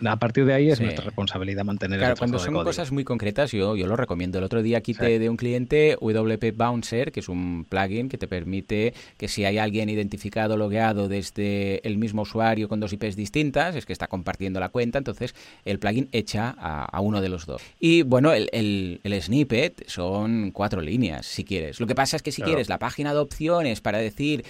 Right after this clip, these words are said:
Speaker 2: cómo se debe comportar, no sé qué, no sé cuántos y varias historias, pues entonces tiras del plugin. Pero si simplemente quieres decir, "No, no,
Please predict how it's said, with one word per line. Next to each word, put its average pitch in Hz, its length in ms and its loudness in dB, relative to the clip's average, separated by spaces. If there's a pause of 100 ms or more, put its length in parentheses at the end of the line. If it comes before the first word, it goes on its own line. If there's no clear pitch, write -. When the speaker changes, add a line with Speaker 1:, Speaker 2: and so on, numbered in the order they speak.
(160)
Speaker 2:
cómo 127 180 0
se 143 100 0
debe 131 160 2
comportar, 135 720 0
no 113 100 -4
sé 117 80 -6
qué, 143 180 0
no 131 60 -2
sé 123 80 -6
cuántos 131 400 0
y 98 40 -2
varias 123 280 0
historias, 143 460 0
pues - 260 -16
entonces 110 440 -2 (200)
tiras 101 220 2
del 98 120 0
plugin. 107 360 0
Pero 131 140 4
si 104 100 0
simplemente 156 380 2
quieres 139 200 0
decir, 120 260 -4
"No, 165 160 4
no, 147 220 2